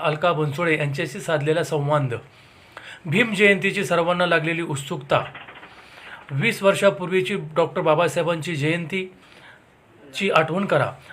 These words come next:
आणि सध्या जयंतीचे फ्लेक्सवर कार्यकर्त्यांचे मोठे मोठे फोटो लावण्याची स्पर्धा. महापुरुषांच्या फोटो शेजारी फोटो लावण्याची आपली लायकी आहे काय?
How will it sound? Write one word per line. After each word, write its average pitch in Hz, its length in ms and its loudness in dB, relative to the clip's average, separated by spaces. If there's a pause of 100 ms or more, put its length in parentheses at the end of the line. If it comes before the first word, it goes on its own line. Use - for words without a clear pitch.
(120)
आणि 190 220 2
सध्या 180 360 2
जयंतीचे 170 640 -2 (1700)
फ्लेक्सवर 190 460 4 (240)
कार्यकर्त्यांचे 180 600 2
मोठे 165 340 -2
मोठे 180 300 -2
फोटो 170 420 -6
लावण्याची 160 360 0
स्पर्धा. 147 500 0 (840)
महापुरुषांच्या 202 880 4 (140)
फोटो 170 220 0
शेजारी 185 420 4
फोटो 165 300 0
लावण्याची 175 420 2
आपली 170 280 2
लायकी 156 300 0
आहे 156 240 -2
काय? 143 320 2